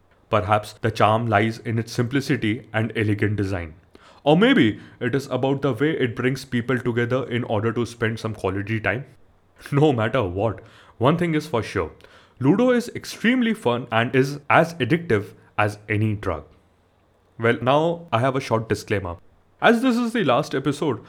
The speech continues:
so no finding out exercise in this episode for you all. And so without wasting any time, let me just share this fun fact on Ludo with you.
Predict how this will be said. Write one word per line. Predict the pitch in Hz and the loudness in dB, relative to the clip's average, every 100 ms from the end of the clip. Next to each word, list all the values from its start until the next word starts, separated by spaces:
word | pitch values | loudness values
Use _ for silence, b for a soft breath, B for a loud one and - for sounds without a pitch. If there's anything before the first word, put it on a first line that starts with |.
| B - | B -4
so | - | 0
no | 131 175 | 2 2
finding | 160 117 139 151 | 2 0 0 0
out | 151 | -2
exercise | - 143 123 123 127 | -2 -6 -2 -2 0
in | 120 | -2
this | 113 120 | -2 -2
episode | - - 107 117 117 | -4 -6 -4 -4 -4
for | 107 | -4
you | 98 95 | -4 -4
all. | 92 90 90 _ _ _ _ _ | -4 -6 -10 _ _ _ _ _
And | 107 107 | 0 0
so | |
without | 117 113 123 120 | 0 2 2 2
wasting | 127 - 131 | -2 -2 -4
any | 123 127 | -4 -2
time, | 123 131 170 - - | -2 -2 -4 -8 -4
let | 127 | -2
me | 165 | 0
just | 160 170 | -2 -2
share | 135 127 | 0 0
this | 127 170 | -2 -6
fun | - 107 | -4 -2
fact | 104 131 127 | 0 0 0
on | 110 | -4
Ludo | 98 95 | -4 -4
with | 90 90 87 | -2 -4 -6
you. | 80 | -12